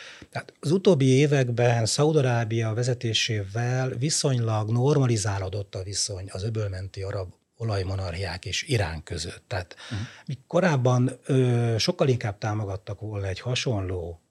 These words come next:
Speaker 1: ö, izraeli-amerikai háborút, ö, Irán ellen,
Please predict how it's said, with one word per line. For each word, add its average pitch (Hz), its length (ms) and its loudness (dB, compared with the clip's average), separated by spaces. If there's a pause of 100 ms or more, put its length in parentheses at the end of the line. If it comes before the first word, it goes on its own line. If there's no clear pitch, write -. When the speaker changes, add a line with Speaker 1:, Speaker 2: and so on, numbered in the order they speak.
(140)
Speaker 1:
ö, 92 180 -8
izraeli-amerikai 98 1000 -4
háborút, 90 680 -8
ö, 92 100 -6
Irán 107 380 -6
ellen, 117 420 -2